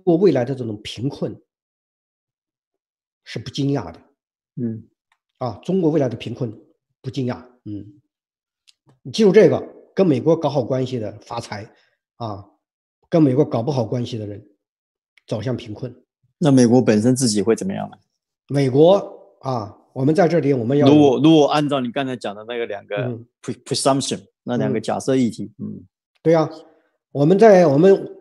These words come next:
Speaker 1: 这个东西，这个世界上是，啊，这个所有人要往美国来的，美国是自由，这个是，是，是民主旅程的吊，那个，那个，那个灯塔，啊，而不是所有人都到往中国去的。
Speaker 2: 嗯。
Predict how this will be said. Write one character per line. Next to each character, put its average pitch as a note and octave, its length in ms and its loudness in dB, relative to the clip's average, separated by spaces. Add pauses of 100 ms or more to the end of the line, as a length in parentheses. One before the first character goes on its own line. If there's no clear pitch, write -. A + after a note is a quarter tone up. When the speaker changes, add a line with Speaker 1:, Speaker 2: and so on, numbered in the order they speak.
Speaker 1:
这 A#3+ 100 4
个 G#3 100 4
东 G3 160 6
西， - 60 -2
这 B3+ 100 2
个 G#3 80 2
世 F#3+ 160 -4
界 F3+ 140 2
上 C#3+ 180 2
是， B2 380 -4
啊， A#2 320 -6 (420)
这 D3+ 120 0
个 C#3 120 0
所 F3+ 460 2
有 A#3+ 80 8
人 D#3 160 6
要 D#3 160 4
往 C3+ 180 0
美 A#2 220 -4
国 D3 140 -2
来 G#2 200 -4
的， - 140 -16
美 B2+ 260 -6
国 E3 220 0 (160)
是 - 340 -14
自 F3 300 -4
由， B2 180 -4
这 C3+ 140 -2
个 A#2+ 100 -4
是， B2 340 -8
是， A#2+ 240 -10
是 C3+ 200 -12
民 B2 240 -6
主 C#3 120 -2
旅 A2 120 -10
程 A2+ 220 -10
的 A#2 120 -6
吊， A2+ 340 -6
那 A#2+ 120 -8
个， G#2+ 160 -10 (320)
那 A#2 80 -10
个， A#2 100 -12
那 A2 100 -10
个 A2+ 60 -14
灯 C3 180 -6
塔， - 200 -14 (220)
啊， A2+ 180 -14 (300)
而 C#3 100 -6
不 C3 140 -6
是 D3+ 100 -2
所 C3 460 -2
有 D#3 160 4
人 A2+ 200 -8
都 C3+ 120 -6
到 B2+ 100 -8
往 A2+ 200 -6
中 D3 180 -6
国 - 100 -4
去 G2 280 -12
的。 E2 60 -18
Speaker 2:
嗯。 - 80 -20